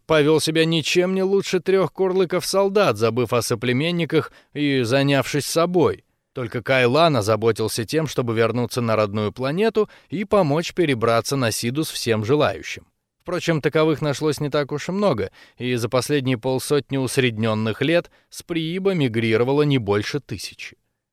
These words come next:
Анак Чикби по сей день не мог признаться даже себе, почему отвернулся от лучшего друга, хотя в глубине души подозревал, что дело было в сильнейшей, разъедающей нутро зависти. Вместе со статусом вида своего первого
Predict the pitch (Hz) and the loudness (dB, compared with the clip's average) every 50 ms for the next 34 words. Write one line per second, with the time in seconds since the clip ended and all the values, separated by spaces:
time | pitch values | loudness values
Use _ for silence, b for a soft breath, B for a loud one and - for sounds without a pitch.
0 | _ _ - 131 139 143 139 135 120 - - 143 135 131 139 170 170 135 156 147 | _ _ -4 -2 0 2 2 0 0 -2 -2 -4 -2 -2 0 0 0 2 2 0
1 | 131 - 143 135 131 127 156 156 147 139 135 135 143 151 143 123 - - 120 123 | 0 2 0 -2 0 0 0 0 2 2 2 2 2 2 0 0 -2 -4 -4 -4
2 | 110 107 123 123 120 - - 127 120 117 123 120 113 127 120 - - 147 143 131 | -2 0 0 -2 -2 -2 -4 -4 0 2 2 2 2 0 -2 -2 -2 -2 -2 0
3 | 127 117 98 - - - - - 98 98 98 95 87 104 104 113 101 104 117 127 | 0 0 0 -2 -4 -10 -10 -8 -4 -2 -2 -4 -4 -2 -2 -2 0 0 -2 -2
4 | 127 117 - 120 110 101 - 107 104 101 - - 107 107 107 113 131 175 202 208 | -2 -2 -2 -2 -2 -2 -2 -4 -8 -8 -6 -6 -4 -4 -4 -4 0 2 2 4
5 | 190 190 165 B B B B B B B - 160 156 - - 180 180 170 151 147 | 4 2 0 B B B B B B B 2 2 2 2 2 2 2 2 2 2
6 | 160 175 165 160 160 165 165 156 147 151 - - 175 139 160 143 147 135 120 139 | 0 2 2 2 2 2 2 2 0 0 0 0 0 0 0 0 0 0 2 2
7 | 143 135 143 147 151 139 - - - 143 127 117 139 151 151 156 147 151 143 147 | 2 4 4 4 2 2 -2 -4 -4 -4 -2 0 0 0 0 0 0 0 0 0
8 | - - - - 139 127 113 110 113 117 117 120 127 117 - - 160 160 165 - | -2 -2 -2 -2 -2 0 0 0 0 0 0 -2 -2 -2 -2 -4 -4 -4 -6 -10
9 | _ _ _ - 151 165 151 127 131 135 127 107 107 110 117 113 113 - - 131 | _ _ _ 0 2 2 2 2 0 0 0 2 2 2 2 2 0 -2 -2 -4
10 | 131 123 113 110 107 - 110 117 117 117 120 156 156 123 92 95 - - - - | -2 -2 -2 -2 -4 -2 0 0 2 4 4 4 4 4 2 -2 -8 -14 -16 -18
11 | - _ _ _ _ _ _ _ _ _ _ 123 127 131 123 107 - 127 113 120 | -20 _ _ _ _ _ _ _ _ _ _ -12 -6 -4 -4 -4 -2 -4 -2 -2
12 | 120 120 - - 131 123 107 113 - 127 117 110 104 117 117 113 110 - - 110 | -2 -2 0 0 -2 -2 -2 -4 -4 -2 -2 -2 -2 -2 -2 -2 -2 -4 -2 0
13 | 110 110 110 101 110 104 - - 123 117 107 110 135 151 165 175 | 0 0 0 0 -2 -2 -2 -2 -2 0 0 0 0 0 -2 -2